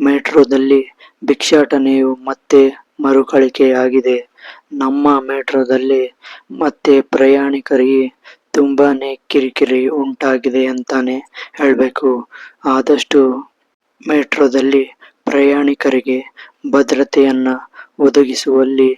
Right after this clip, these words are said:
ಮುಂದಾಗಬೇಕು ಎಂದು ಹೇಳುತ್ತಾ ಈ ಸುದ್ದಿಯೊಂದಿಗೆ ಇಂದಿನ ಪ್ರಮುಖ ಸುದ್ದಿ ಆಗಿತ್ತು. ಮತ್ತೊಂದು ಹೊಚ್ಚ ಹೊಸ ಸುದ್ದಿಯೊಂದಿಗೆ ಸಿಗೋಣ. ಅಲ್ಲಿವರೆಗೂ ನನ್ನ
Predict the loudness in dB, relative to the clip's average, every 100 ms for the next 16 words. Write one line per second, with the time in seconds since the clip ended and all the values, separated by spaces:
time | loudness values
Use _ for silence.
0 | _ _ _ -4 -2 0 0 0 -2 2
1 | 0 0 -2 -2 2 2 2 _ -4 0
2 | 2 2 -2 -6 -8 -8 -20 -14 -4 -2
3 | 0 0 -2 -2 -2 -2 -4 _ _ 4
4 | 4 4 0 2 2 2 -6 _ _ _
5 | -2 0 0 2 -2 -2 -4 -2 -4 -4
6 | -8 -2 -2 0 -2 -2 -4 -12 -20 _
7 | -6 -2 -4 -2 2 2 2 -12 -20 -20
8 | _ -4 -4 -2 0 0 2 0 0 -8
9 | -20 -20 -6 -4 -4 0 -2 0 0 0
10 | 0 -2 -2 0 0 0 -2 -4 -2 -4
11 | -4 _ -20 -18 -12 0 2 4 2 0
12 | -2 -8 -10 -6 -2 0 0 0 0 0
13 | -2 -4 _ -20 _ -4 -2 0